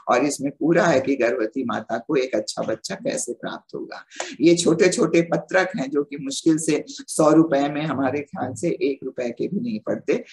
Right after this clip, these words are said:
ये कहीं भी मेले में, जगह जगह इसको बांटिए, अपना संपर्क सूत्र लिखिए और ताकि लोग आपसे संपर्क कर सकें। ये है आपका प्रचार कैलेंडर, जिसमें पूरा लेक्चर, signs and significance, आहार,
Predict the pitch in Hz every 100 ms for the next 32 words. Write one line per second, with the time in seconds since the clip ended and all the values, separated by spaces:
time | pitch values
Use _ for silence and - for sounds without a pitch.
0 | - 135 151 165 156 180 175 156 147 151
1 | 151 151 147 147 143 131 151 147 175 151
2 | 135 - 131 120 123 - 147 139 - 113
3 | - 120 - 139 - 110 110 - 110 -
4 | 151 165 277 - 107 101 - 107 - 147
5 | 120 135 - - - 190 - - - -
6 | - - - - - - - _ - _
7 | 131 160 160 127 117 - 147 127 127 127
8 | 113 - 110 104 104 - - 135 151 156
9 | - 165 165 147 139 - - 110 110 -
10 | - - 131 135 143 160 143 135 120 123
11 | 139 139 139 147 135 160 - 117 - 123
12 | 123 131 127